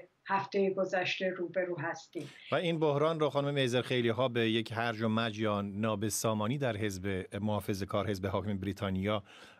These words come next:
Speaker 2: اه، تشبیه می‌کنن. می‌گن که نخست وزیر جدید سومین نخست وزیر محافظه‌کار خواهد بود در کمتر از سه ماهی که گذشته. آیا مشکل، اه،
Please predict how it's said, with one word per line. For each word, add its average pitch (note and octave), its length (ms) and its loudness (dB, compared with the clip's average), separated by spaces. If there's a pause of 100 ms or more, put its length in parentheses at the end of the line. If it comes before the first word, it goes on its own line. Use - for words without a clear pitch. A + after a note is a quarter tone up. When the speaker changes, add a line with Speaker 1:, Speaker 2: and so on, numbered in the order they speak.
Speaker 2:
اه، A2 100 0
تشبیه A#2 400 -4
می‌کنن. C3 300 0
می‌گن A2 220 0
که A2+ 100 -2
نخست A2 360 -2
وزیر G#2+ 320 0
جدید G#2 460 -2
سومین A2 560 2
نخست A2 340 -2
وزیر A2 400 0
محافظه‌کار A2 540 -2
خواهد G2+ 240 -2
بود G#2 120 -2
در G2 140 -2
کمتر G2+ 340 -4
از F#2+ 120 -2
سه - 260 -2
ماهی A2 220 0
که G#2 200 -2
گذشته. F#2+ 500 -2 (400)
آیا F#3+ 200 2
مشکل، D#3+ 720 0
اه، A#2+ 240 2